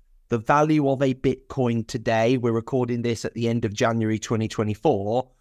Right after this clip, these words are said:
and I found the value of one Bitcoin today is thirty-three thousand six hundred and forty-two pounds. So I'm thinking, one Bitcoin,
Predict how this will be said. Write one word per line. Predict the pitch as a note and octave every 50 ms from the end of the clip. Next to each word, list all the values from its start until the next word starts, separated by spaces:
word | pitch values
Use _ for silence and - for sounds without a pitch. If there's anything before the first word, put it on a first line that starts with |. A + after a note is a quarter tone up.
| _ _ _ - -
and | A#2+ B2
I | C3+ C3+
found | - - C3+ B2+ B2+ A#2+
the | A#2
value | A2+ B2 A#2+ A#2 A#2+ A#2+ A#2 A#2
of | A#2 A2
one | A#2 A#2+ B2 C3 C3 C3 B2+ B2+ B2+ A#2+ - -
Bitcoin | - D#3 D#3 - _ - - - A#2 F#2 F#2+ G#2 A2+ B2+ D3 D3 - -
today | - B2+ G2 F#2 B2+ A2+ G#2 G2+ G#2 A2+ B2+ C#3 C#3 _ _ _ _ _ _ _ _ _ -
is | A#2+ A2+ A2+ A2+ A2 - - - - _ _ _ _ _ _ _ -
thirty-three | C3 B2 B2+ C3 B2+ - C#3 A#2+ - - - B2+ A#2+ A#2
thousand | - - B2+ A#2 A2+ A2 A2+ G#2+ - A2+ A2 A2 A2 G#2+ - _ _
six | - - - - - - - - -
hundred | - A#2+ A#2 A2+ A2+ - A2+ A2 G#2+ - -
and | - A2 G#2+ G#2
forty-two | - - A#2+ A2 A2 G#2+ - A#2+ G#2 - - A2+ G#2+ G2
pounds. | - A#2+ G#2 G2 G2 G2+ - - - - - _ _ _ _ - _ _ _ _ _ _ _ _ _ _ -
So | - - C3+ C#3
I'm | C#3 D3
thinking, | - - C3 A#2+ A2 - - A2 A2 A2 G#2+
one | - A2+ C3+ C#3+ C3+ C3+ C3 B2+
Bitcoin, | B2+ D3+ C#3 B2+ - - - - G2+ F#2 G2 G#2 A2 A#2 A#2+